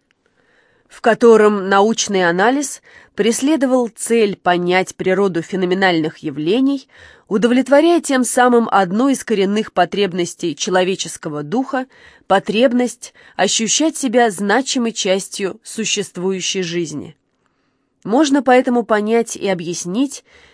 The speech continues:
переполох среди членов общества психических исследований, который вызвали заявление Синнета о махатмах и их посланиях. С членом общества психических исследований Фредериком Майерсом,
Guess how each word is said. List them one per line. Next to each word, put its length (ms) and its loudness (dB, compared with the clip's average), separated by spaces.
переполох 560 2
среди 360 -6
членов 520 -2
общества 540 -6
психических 760 -10
исследований, 800 -4
который 380 2
вызвали 420 2
заявление 560 0
Синнета 720 -2
о 120 0
махатмах 840 0
и 180 -4
их 140 -8
посланиях. 760 -2
С 60 -20
членом 540 2
общества 560 -2
психических 760 -8
исследований 800 -4
Фредериком 720 0
Майерсом, 720 -2